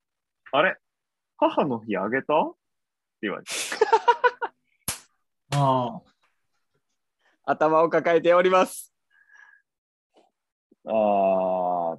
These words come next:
Speaker 1: と。
Speaker 3: はい。
Speaker 1: だって、
Speaker 2: あ。
Speaker 1: 父の日をさ、
Speaker 3: うん。
Speaker 1: 関のツイートで思い出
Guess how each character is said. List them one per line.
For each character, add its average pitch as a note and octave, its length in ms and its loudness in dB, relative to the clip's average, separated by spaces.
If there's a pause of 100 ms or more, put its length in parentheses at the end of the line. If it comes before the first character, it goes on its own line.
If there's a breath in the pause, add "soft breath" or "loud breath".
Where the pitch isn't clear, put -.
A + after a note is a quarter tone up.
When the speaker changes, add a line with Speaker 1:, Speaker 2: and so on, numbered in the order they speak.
Speaker 1:
と。 - 120 -20 (880)
Speaker 3:
は G#2+ 360 -12
い。 G2 40 -8
Speaker 1:
だ D3 80 -2
っ - 40 -8
て、 G#2+ 240 -4 (140)
Speaker 2:
あ。 D#3+ 360 -4
Speaker 1:
父 - 340 -6
の B3 120 2
日 - 200 0
を A2 180 -2
さ、 G#3 220 0 (680)
Speaker 3:
う C#4 100 -4
ん。 G#3 120 -8
Speaker 1:
関 - 60 -20 (240)
の E3 120 -2
ツ D#3+ 240 -8
イ F3 120 -4
ー D#3+ 40 -14
ト F3 120 -4
で D3+ 120 0
思 D3+ 300 -2
い D#3 60 -2
出 D#3 120 0